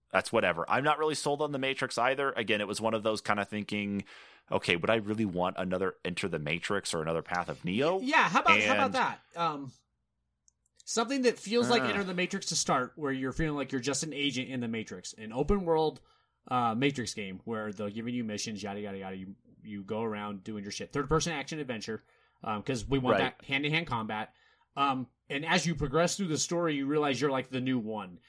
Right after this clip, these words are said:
Speaker 2: You're getting more and more s-, crazy strong abilities that are kinda breaking the
Speaker 1: Or
Speaker 2: game.
Speaker 1: you're being,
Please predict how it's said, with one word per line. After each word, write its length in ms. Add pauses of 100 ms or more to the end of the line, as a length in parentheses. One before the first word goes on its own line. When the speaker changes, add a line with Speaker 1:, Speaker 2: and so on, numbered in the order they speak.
(100)
Speaker 2:
You're 140
getting 220
more 240
and 100
more 140
s-, 200
crazy 460
strong 320
abilities 640 (1200)
that 100
are 80
kinda 240
breaking 400
the 80
Speaker 1:
Or 120
Speaker 2:
game. 40
Speaker 1:
you're 100
being, 420